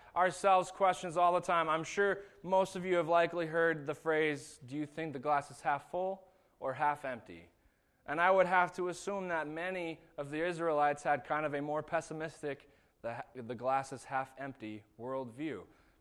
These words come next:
because they kind of felt sorry for themselves. They speak of being delivered from their enemies, from those that hate us. They were absolutely formed by having enemies, by war, by violence,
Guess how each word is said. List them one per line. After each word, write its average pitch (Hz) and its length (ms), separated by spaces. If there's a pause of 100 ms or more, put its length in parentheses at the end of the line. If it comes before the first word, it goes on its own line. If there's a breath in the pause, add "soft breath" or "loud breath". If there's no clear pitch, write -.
(100)
because 139 340
they 160 140
kind 190 240
of 196 80
felt 202 320
sorry 294 240
for 143 200
themselves. 113 680 (300 soft breath)
They 180 160
speak 208 400
of 160 160
being 185 220
delivered 185 500
from 190 200
their 175 140
enemies, 156 360
from 147 240
those 156 240
that 151 180
hate 151 220
us. 107 280
They 170 260
were 175 240
absolutely 151 840 (300 loud breath)
formed 147 600 (300 soft breath)
by 110 80
having 110 400
enemies, 131 420 (380)
by 101 160
war, 123 480
by 113 220
violence, 113 640